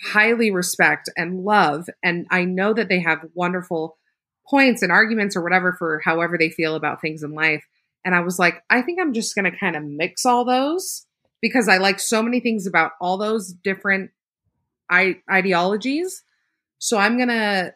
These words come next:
make my own thing and that's gonna feel good." And I like that I don't have to say,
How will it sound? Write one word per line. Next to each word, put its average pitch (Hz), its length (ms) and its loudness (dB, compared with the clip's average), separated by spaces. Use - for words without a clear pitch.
make 190 340 -4
my 196 200 2
own 277 260 2
thing 175 600 0
and 185 180 2
that's 180 220 2
gonna 196 160 -2
feel 175 260 -4
good." 170 340 0
And 156 140 -2
I 190 180 4
like 185 360 0
that 160 100 0
I 156 100 0
don't 156 200 -6
have 160 160 -4
to 156 80 -8
say, 147 360 -2